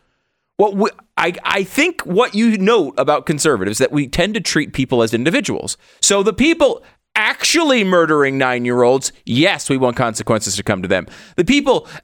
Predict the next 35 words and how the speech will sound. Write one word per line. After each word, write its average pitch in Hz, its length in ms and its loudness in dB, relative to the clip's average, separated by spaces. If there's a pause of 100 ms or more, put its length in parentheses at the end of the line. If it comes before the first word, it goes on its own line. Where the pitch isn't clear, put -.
actually 277 720 0
jiggling 208 680 0
their 175 160 0
naked 165 880 -2 (100)
genitals 165 600 2
in 151 80 -2
front 165 260 0
of - 60 -14
kids' 156 260 0
faces, 147 500 0 (300)
we 202 180 4
think 254 260 -2
there 247 140 0
should 214 180 -2
be 226 100 0
legal 226 260 0
consequences 214 680 -2
there 196 260 2
too. 208 340 0 (240)
But 220 140 0
we 294 100 0
don't 330 260 -2
blame 190 420 0
every 139 340 0
single 127 360 2
person 131 400 0
that 127 140 2
has 131 180 -2
similar 165 640 2
immutable 151 600 2
characteris-, 143 640 0
or, 123 240 0 (160)
or 135 160 2
mutable 139 420 0 (260)
characteristics 170 960 0